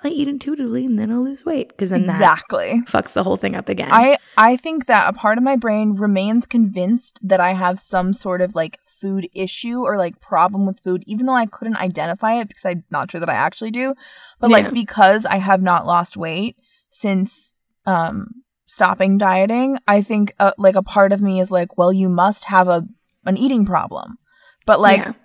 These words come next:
Speaker 2: I, then I hear other people talk about theirs and I'm like, "Well, I, I don't think I do, but I must because otherwise I would see my body
Speaker 1: Yeah.
Speaker 2: change with intuitive eating," you know?
Speaker 1: Yeah. Yeah. It's just, it's,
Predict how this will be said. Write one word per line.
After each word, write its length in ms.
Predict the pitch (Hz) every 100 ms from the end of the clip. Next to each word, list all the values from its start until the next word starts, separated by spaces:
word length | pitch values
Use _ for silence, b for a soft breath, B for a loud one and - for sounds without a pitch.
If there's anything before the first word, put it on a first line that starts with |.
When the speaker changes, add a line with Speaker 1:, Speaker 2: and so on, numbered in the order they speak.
| _ _ _ _ _ -
Speaker 2:
I, 220 | 165 - 190
then 200 | 202 202
I 120 | 202
hear 180 | 202 180
other 180 | 196
people 280 | 202 202 196
talk 180 | 202 190
about 220 | 202 180
theirs 160 | 185 190
and 60 | 185
I'm 80 |
like, 160 | 180 -
"Well, 100 | 175
I, 100 | 170
I 100 | -
don't 240 | 175 170 -
think 180 | 214 277
I 140 | 285
do, 320 | 202 165 170
but 220 | 175 175 -
I 80 | 180
must 460 | 175 208 311 - 208
because 260 | 185 180
otherwise 460 | 175 170 170 165 175
I 120 | 165
would 300 | 165 165 165 - _ _
see 240 | - - 180
my 160 | 185
body 280 | 202 214 233
Speaker 1:
Yeah. 60 | 277
Speaker 2:
change 440 | 196 165 165 185
with 180 | 170 175
intuitive 400 | 170 160 117 -
eating," 300 | 101 - -
you 120 | - 202
know? 240 | 202 233 - _ -
Speaker 1:
Yeah. 380 | 254 - - - _ _ _ 254
Yeah. 300 | 392 427 262
It's 200 | 277 269
just, 260 | - 330 -
it's, 340 | 302 - -